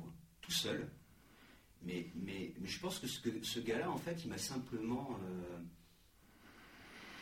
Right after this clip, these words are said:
un peu comme une petite décharge électrique, quoi. Il m'a un peu botté le cul.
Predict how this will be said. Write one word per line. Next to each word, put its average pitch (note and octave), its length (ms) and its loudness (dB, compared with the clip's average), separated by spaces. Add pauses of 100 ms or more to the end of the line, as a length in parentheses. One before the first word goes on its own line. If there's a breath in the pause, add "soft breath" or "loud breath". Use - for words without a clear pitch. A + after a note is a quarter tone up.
(180)
un - 140 -2
peu C#3 100 0
comme A2+ 220 4
une G#2+ 200 0
petite - 280 -4
décharge A#2 400 4
électrique, A2+ 460 0
quoi. - 80 -2
Il - 80 0
m'a G#2 80 2
un - 60 0
peu G3 100 0
botté C3 280 4
le - 80 2
cul. - 280 -8